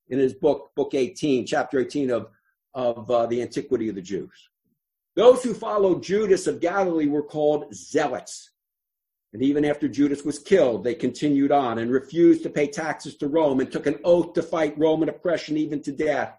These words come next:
Publicans and zealots were at the far opposite end of the political spectrum,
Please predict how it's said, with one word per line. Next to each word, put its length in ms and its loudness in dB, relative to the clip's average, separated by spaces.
Publicans 560 2
and 200 2
zealots 480 0
were 160 4
at 60 -10
the 80 0
far 580 -2
opposite 520 -2
end 240 0
of 60 -4
the 60 0
political 540 -2
spectrum, 560 -4